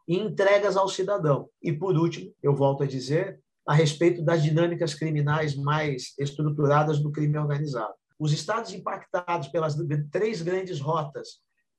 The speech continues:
que conectam a produção de drogas na costa pacífica da América Latina, com os portos que mandam as drogas para a Europa e Estados Unidos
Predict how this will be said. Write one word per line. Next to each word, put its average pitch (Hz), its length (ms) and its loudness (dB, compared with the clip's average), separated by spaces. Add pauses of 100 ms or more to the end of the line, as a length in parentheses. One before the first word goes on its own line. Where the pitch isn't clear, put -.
que 143 220 -6
conectam 165 800 -2 (220)
a 135 100 0
produção 180 600 0
de 185 120 -6
drogas 208 540 2
na 185 140 -6
costa 185 340 -2
pacífica 185 720 -4
da 175 100 -2
América 175 320 -4
Latina, 156 520 -2 (120)
com 180 200 2
os 151 140 0
portos 233 540 2
que 175 160 -4
mandam 185 320 4
as 170 180 0
drogas 151 380 4
para 156 160 -4
a 147 40 0
Europa 170 300 0
e 175 40 -6
Estados 165 320 -6
Unidos 147 520 0